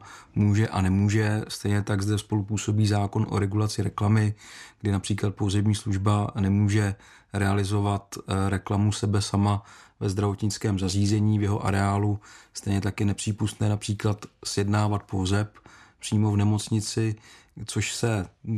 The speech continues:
když jste zmínil právě ty šmejdy, teoreticky by nabízelo,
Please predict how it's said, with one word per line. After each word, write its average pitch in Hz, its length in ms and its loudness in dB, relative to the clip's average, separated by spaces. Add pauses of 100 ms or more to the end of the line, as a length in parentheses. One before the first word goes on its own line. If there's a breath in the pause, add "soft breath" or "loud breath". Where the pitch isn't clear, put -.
(160)
když 98 360 -6
jste - 260 -2
zmínil 104 560 2 (360 loud breath)
právě 101 320 -4
ty 110 120 -4
šmejdy, 101 560 -2
teoreticky 101 960 -4
by 101 180 -2
nabízelo, 101 720 0